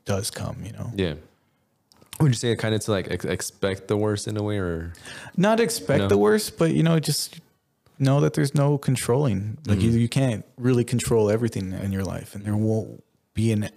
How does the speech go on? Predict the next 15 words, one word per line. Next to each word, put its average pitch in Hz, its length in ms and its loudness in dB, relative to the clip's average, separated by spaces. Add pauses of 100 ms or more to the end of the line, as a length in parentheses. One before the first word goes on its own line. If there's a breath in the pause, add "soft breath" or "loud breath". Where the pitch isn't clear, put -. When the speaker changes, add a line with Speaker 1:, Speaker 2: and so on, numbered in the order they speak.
(300)
Speaker 1:
there 135 80 4
will 139 80 4
be 127 220 2
aspects 120 440 -2
in 135 160 2
your 131 120 0
life 135 340 -2
where 110 220 0 (340 loud breath)
it 101 140 -2
just 104 160 0
seems 107 280 0 (120)
out 98 240 0
of 98 60 0
control. 107 600 -2
Speaker 2:
Yeah. 87 280 -4